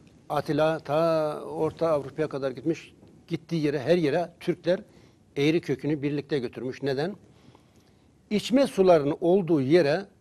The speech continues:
suların kenarına bunu ekmişler. Bu mısırın yaprağı gibi bir uzun yaprağı var.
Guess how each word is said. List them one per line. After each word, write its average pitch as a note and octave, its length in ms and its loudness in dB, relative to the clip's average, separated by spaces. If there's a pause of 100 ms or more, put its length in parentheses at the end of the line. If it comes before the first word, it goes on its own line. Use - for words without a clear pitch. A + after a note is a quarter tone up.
(160)
suların E3+ 480 4
kenarına E3+ 580 0 (440)
bunu E3+ 180 4
ekmişler. D3 560 -2 (880)
Bu A#3+ 380 2 (1080)
mısırın A3 520 4
yaprağı G3+ 540 6
gibi E3+ 240 2
bir F#3 200 4
uzun F3 260 4
yaprağı D#3+ 500 6
var. D3+ 160 0